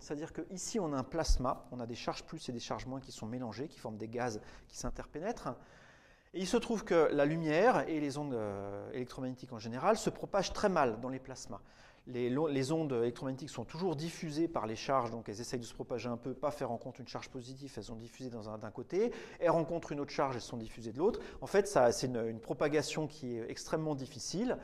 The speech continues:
une propagation qu'on dit diffusive, et, euh, ça se comporte comme un brouillard. C'est, euh, translucide en gros, si vous voulez. L'univers est translucide, tout se passe comme si ici la lumière était émise dans un brouillard.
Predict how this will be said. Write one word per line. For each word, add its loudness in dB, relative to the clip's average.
une -16
propagation -6
qu'on -16
dit -12
diffusive, -4
et, 2
euh, 6
ça -4
se -4
comporte 0
comme -2
un 2
brouillard. 0
C'est, -2
euh, 2
translucide -6
en -4
gros, -10
si -12
vous -8
voulez. -6
L'univers -4
est -4
translucide, -6
tout -14
se -14
passe -2
comme -6
si -6
ici -4
la 2
lumière -4
était -6
émise -8
dans -4
un 0
brouillard. -8